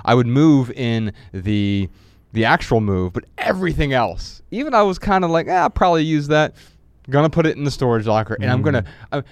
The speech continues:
Speaker 1: I'm creating the additional friction
Speaker 2: Mm.
Speaker 1: because those things are owning you right now. And, and for a weird, in a weird way, I want them to own you more for the next thirty to sixty days.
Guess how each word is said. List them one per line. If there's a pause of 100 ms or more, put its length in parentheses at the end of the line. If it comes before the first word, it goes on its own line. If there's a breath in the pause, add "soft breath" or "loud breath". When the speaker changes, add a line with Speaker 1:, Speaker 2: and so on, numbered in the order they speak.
(160 soft breath)
Speaker 1:
I'm
creating
the
additional
friction (120)
Speaker 2:
Mm.
Speaker 1:
because (280 soft breath)
those
things
are
owning
you
right
now.
And,
and
for
a
weird,
in
a
weird
way,
I
want
them
to
own
you
more
for
the
next
thirty
to
sixty
days.